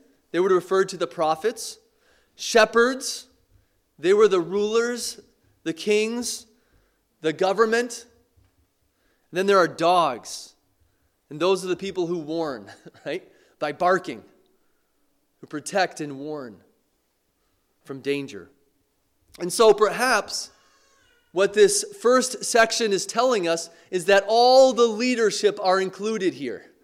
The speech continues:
That this is all the leadership from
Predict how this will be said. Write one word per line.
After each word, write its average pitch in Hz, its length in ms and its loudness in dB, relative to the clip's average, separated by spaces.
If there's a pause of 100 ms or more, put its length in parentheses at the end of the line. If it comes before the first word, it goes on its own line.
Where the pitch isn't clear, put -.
(440)
That 156 140 -4
this 226 140 0
is 214 140 -2
all 240 400 6
the 208 80 4
leadership 143 720 -2 (240)
from 170 480 -4